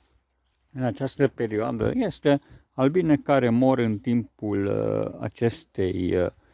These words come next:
izolații, să zic așa, adică stau în stup, nu poate să iasă și atunci care mai mor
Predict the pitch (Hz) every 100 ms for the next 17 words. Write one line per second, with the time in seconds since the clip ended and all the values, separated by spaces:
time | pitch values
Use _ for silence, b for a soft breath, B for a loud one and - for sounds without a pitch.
0 | b b _ 143 117 107 95 101 113 107
1 | 107 - 101 95 117 - 101 - 110 101
2 | 101 110 - - 120 113 107 98 87 -
3 | - 151 - _ b b b b b 107
4 | 101 - 98 - 113 139 - 113 107 -
5 | 123 113 104 98 _ - 107 101 98 98
6 | 98 127 131 131